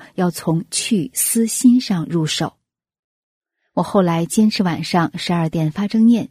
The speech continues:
并且发到一点左右，并且找到人心去掉它，腿几个月之后渐渐地消肿了。可是谈何容易，由于主意识不强，思想业重，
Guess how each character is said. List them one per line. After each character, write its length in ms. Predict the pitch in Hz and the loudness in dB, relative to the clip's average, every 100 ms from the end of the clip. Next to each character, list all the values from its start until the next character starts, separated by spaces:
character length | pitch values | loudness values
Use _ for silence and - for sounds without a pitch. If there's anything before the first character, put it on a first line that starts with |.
| - | -6
并 140 | 160 | -6
且 220 | 156 156 | -4 -6
发 160 | 151 170 | -6 -6
到 180 | 170 160 | -6 -6
一 140 | 214 | -6
点 240 | 214 165 156 | -4 -4 -2
左 180 | 160 147 | -4 -2
右， 260 | 165 - _ _ _ _ _ | -2 -2 _ _ _ _ _
并 160 | - 190 | 2 2
且 300 | - 175 165 | 2 -2 -2
找 180 | 160 156 | -4 -2
到 140 | 160 | -2
人 260 | 156 156 185 | 0 0 0
心 340 | - 240 247 | 2 2 2
去 360 | - - 254 185 | -2 -4 -4 -2
掉 240 | 170 151 | -4 -6
它， 340 | - 170 160 _ _ _ _ _ _ - | -8 -10 -10 _ _ _ _ _ _ -12
腿 320 | - 175 180 | 0 2 0
几 180 | - 175 | -2 -4
个 120 | 165 | 0
月 120 | 185 | 0
之 140 | 175 170 | 0 -4
后 300 | 156 170 - | -2 -4 -4
渐 220 | - 180 | -4 -4
渐 260 | 160 175 156 | -2 -4 -4
地 100 | 151 | -6
消 300 | 151 - 156 | -8 -6 -6
肿 240 | 156 151 139 | -4 -6 -4
了。 220 | 147 - _ _ _ _ _ _ _ _ _ _ _ _ _ | -8 -10 _ _ _ _ _ _ _ _ _ _ _ _ _
可 140 | - 254 | 0 2
是 340 | - 262 - | 2 0 -2
谈 280 | - 190 196 | -6 0 0
何 220 | 233 196 175 | 2 -2 0
容 300 | 156 151 170 | -2 -2 -2
易， 200 | 165 - _ _ _ _ - | -4 -8 _ _ _ _ 2
由 140 | 196 | 4
于 200 | 196 202 - | 4 0 -2
主 260 | 185 156 - | -6 -4 -2
意 140 | 190 | -2
识 160 | - 175 | -2 -4
不 140 | 175 | -4
强， 420 | - 170 156 156 - | -4 -4 -4 -4 -6
思 240 | - 240 | -4 -4
想 240 | 233 165 - | -2 -6 -2
业 180 | 175 | -4
重， 280 | 170 220 175 | 0 0 -2